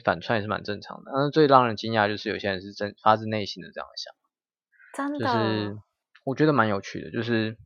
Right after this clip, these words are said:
Speaker 1: 因为我还没有很深入的了解过这个神秘的团体啊。那
Speaker 2: 母猪教吗？
Speaker 1: 对啊，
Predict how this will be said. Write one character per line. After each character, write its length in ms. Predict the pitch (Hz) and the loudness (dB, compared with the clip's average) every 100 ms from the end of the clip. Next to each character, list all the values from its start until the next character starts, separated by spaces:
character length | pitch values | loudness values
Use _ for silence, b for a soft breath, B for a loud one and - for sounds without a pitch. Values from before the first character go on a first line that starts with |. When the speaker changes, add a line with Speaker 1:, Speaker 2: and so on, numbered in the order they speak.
| _ _ _ b b _ | _ _ _ b b _
Speaker 1:
因 100 | 190 | 6
为 80 | 165 | 6
我 40 | |
还 120 | 120 | 4
没 80 | 131 | -2
有 300 | 123 107 - | -4 -4 -8
很 180 | - 104 | -12 -10
深 240 | - 117 117 | -2 -2 0
入 120 | 113 | 0
的 60 | |
了 180 | 98 98 | 0 -2
解 120 | 98 | -4
过 160 | 95 98 | -8 -10
这 80 | 101 | -8
个 320 | 90 78 - _ _ _ - | -8 -10 -14 _ _ _ -8
神 180 | 98 | -6
秘 140 | 104 107 | -2 -2
的 60 | |
团 200 | - - | -2 -8
体 200 | 107 - | -10 -14
啊。 100 | - - _ _ b b b b b _ | -16 -20 _ _ b b b b b _
那 300 | 117 110 101 | 2 4 2
Speaker 2:
母 60 | |
猪 140 | 98 226 | 0 -2
教 260 | - 208 | -2 -4
吗？ 300 | 185 180 196 _ _ _ _ _ - | -6 -14 -18 _ _ _ _ _ 4
Speaker 1:
对 100 | 104 | 4
啊， 400 | 92 73 117 | 4 0 -4